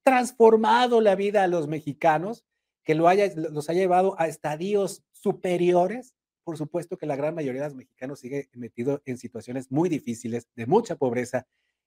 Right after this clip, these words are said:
Y miren, si no estamos enojados la gran mayoría con estos, con esta alza de precios terrible, gigantesca. El huevo en algunas partes del país, en el norte, se está vendiendo a ciento nueve pesos el kilo.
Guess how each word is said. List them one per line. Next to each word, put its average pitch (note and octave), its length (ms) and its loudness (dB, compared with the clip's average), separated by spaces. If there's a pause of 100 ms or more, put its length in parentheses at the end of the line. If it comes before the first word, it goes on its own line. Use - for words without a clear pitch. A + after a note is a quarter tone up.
Y F3 60 6
miren, B3 300 4
si F3 120 0
no F#3 120 2
estamos F3 500 2
enojados C#3 680 0
la B2 160 0
gran C#3 280 0
mayoría A#2+ 640 -2
con A#2 240 -6
estos, B2+ 460 -6
con B2+ 220 -10
esta C#3+ 360 -8
alza F3+ 600 -2
de B2 160 -8
precios D3 680 -4
terrible, F#3+ 720 2
gigantesca. D3 840 -4 (400)
El C#3 100 2
huevo E3+ 300 6
en E3 60 0
algunas D#3 340 -2
partes D#3 320 -2
del C3 160 -4
país, B2+ 380 -4
en C#3+ 60 -8
el A#2 140 -6
norte, C#3+ 300 -4
se C3+ 80 -10
está C#3 160 -10
vendiendo D3+ 320 -6
a D3 60 -6
ciento D#3+ 500 -4
nueve B2+ 280 -4
pesos E3 520 -6
el A2 180 -4
kilo. D#3 400 0